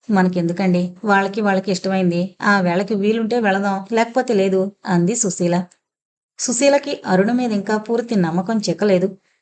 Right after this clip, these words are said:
మనసులో సందేహ బీజాలు మధ్య మధ్య తలెత్తుతూ ఉన్నాయి.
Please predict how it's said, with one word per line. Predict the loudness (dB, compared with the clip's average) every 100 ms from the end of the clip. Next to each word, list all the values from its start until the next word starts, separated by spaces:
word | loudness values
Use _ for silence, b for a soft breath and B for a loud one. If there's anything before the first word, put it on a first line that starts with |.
| _ _ 2
మనసులో | 2 2 0 -2
సందేహ | -2 -2 0 0 0
బీజాలు | 0 -2 0 0 0 -2
మధ్య | -2 -2 -2
మధ్య | -2 -2 -4 -4
తలెత్తుతూ | -2 -2 -2 -2 0
ఉన్నాయి. | 0 0 0 -2